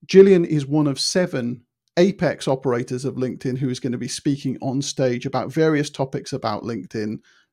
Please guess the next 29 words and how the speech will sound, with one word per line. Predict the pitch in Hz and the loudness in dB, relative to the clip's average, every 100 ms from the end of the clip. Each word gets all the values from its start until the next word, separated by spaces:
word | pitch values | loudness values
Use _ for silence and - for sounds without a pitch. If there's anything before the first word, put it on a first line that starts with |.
| - | 0
Gillian | 160 147 139 | 2 4 2
specializes | 147 139 143 127 131 131 | 0 0 2 2 0 -2
in | 131 123 | -2 0
live | 139 123 117 | 2 0 -4
video, | 170 131 | -4 -4
but | 139 | -4
we'll | 127 156 | -2 -2
have | 170 165 | -2 2
all | 180 180 175 | 4 4 2
sorts | - 185 | -4 -4
of | 165 - | -6 -4
other | 147 147 - | -2 0 -2
advanced | 139 151 139 - - | -4 -2 -2 -2 -6
things | 131 131 - | -4 -4 -4
like | 107 - | -8 -6
Sales | - 131 131 - | -2 0 -2 -4
Navigator | 139 147 135 131 143 139 | -6 -6 -6 -8 -8 -8
and | 135 127 | -8 -8
Recruiter | 143 - 165 156 156 143 | -10 -2 0 0 -2 -2
and | 117 | -2
advanced | 95 - 151 - - | -6 -2 -2 -2 -4
searching | 156 147 131 135 127 | -2 -2 -4 -8 -4
and | |
all | 143 175 | 0 0
sorts | 175 175 - - | 2 0 0 -6
of | 147 | -6
good | 143 143 | -6 -4
stuff. | - - - _ | -6 -6 -8 _
So | - - 113 | -6 0 0